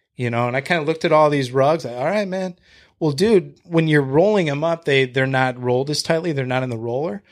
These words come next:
So, dude, I'm, like, carrying a cart with maybe thirty, and I'm not kidding. I got, like, thirty on my shoulder,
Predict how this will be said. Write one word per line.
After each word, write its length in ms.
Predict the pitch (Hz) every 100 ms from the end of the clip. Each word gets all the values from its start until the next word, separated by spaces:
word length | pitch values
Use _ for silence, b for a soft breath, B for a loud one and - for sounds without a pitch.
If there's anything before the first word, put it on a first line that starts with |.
| b b
So, 200 | - 185
dude, 220 | 220 202
I'm, 180 | 190 269
like, 240 | 190 -
carrying 500 | - 208 226 233 202
a 60 | 180
cart 420 | - 190 185 170
with 200 | 143 165
maybe 260 | 160 151
thirty, 680 | 127 - 180 180 147 120 113 b b b -
and 100 | 165
I'm 140 | 233
not 200 | 247 -
kidding. 360 | - 208 139 214
I 80 | 170
got, 180 | 202
like, 140 | 151 156
thirty 480 | - - 165 165 143
on 160 | 135
my 140 | 123 117
shoulder, 640 | - 156 147 131 113 110